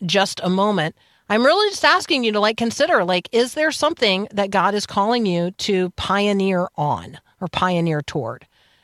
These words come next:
You're listening to Mornings with Carmen. I'm Carmen LaBerge, host of Mornings with Carmen. How good are you?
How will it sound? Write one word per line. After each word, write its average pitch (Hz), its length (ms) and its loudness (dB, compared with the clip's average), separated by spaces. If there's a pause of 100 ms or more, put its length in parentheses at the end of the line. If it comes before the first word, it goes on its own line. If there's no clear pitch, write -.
You're 233 100 2
listening 240 240 2
to 170 60 2
Mornings 156 280 0
with 190 120 -8
Carmen. 139 320 -4
I'm 349 160 2
Carmen 311 320 0
LaBerge, 277 340 0
host - 340 -2
of 180 80 0
Mornings 208 580 0
with 180 180 -4
Carmen. 208 460 -2 (240)
How 440 280 2
good 302 260 2
are 180 200 4
you? 147 320 -10